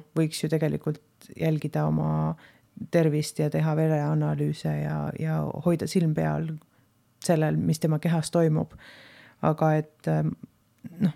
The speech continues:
veganiks hakkamise puhul soovitaks ka seda ja siis vaadata lihtsalt, et mis seisus sa oled ja, ja kui sa niikuinii hakkad juba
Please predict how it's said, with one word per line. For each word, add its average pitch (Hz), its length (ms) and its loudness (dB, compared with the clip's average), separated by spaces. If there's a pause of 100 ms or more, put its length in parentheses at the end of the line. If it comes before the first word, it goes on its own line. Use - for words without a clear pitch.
(400)
veganiks 175 540 4
hakkamise 165 400 4
puhul 165 240 2
soovitaks 165 440 2
ka 233 200 2
seda 165 300 2
ja 156 60 2
siis 170 200 -2
vaadata 202 400 2
lihtsalt, 151 300 -6
et 160 140 -6
mis 165 180 -2
seisus 170 340 0
sa 196 100 0
oled 202 300 2
ja, 180 140 0 (280)
ja - 120 -8
kui 208 100 6
sa 208 100 6
niikuinii 208 380 8
hakkad 165 300 2
juba 160 180 0